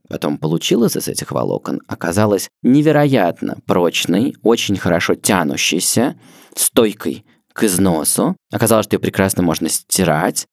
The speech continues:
И, в общем, я прямо жду такой свитер. Я бы очень хотел себе такой свитер, который сделан из искусственных волокон,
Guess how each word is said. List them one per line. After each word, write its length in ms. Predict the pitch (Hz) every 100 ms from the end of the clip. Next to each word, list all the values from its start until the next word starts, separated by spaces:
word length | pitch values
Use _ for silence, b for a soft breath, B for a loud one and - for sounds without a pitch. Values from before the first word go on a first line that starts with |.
| _
И, 100 | -
в 140 | 101 98
общем, 540 | 113 - 165 151 - -
я 340 | 101 101 120
прямо 320 | 120 110 120
жду 280 | 101 92 104
такой 300 | 95 - 95
свитер. 480 | - 78 76 - - _ _
Я 80 | -
бы 100 | 82
очень 200 | 85 -
хотел 240 | 80 -
себе 180 | - -
такой 220 | - -
свитер, 440 | 71 - 107 - - B B B B B
который 300 | - 82 82
сделан 320 | 78 87 90 90
из 240 | 98 90
искусственных 800 | 90 - - 175 - 165 156 -
волокон, 520 | 117 110 87 - 101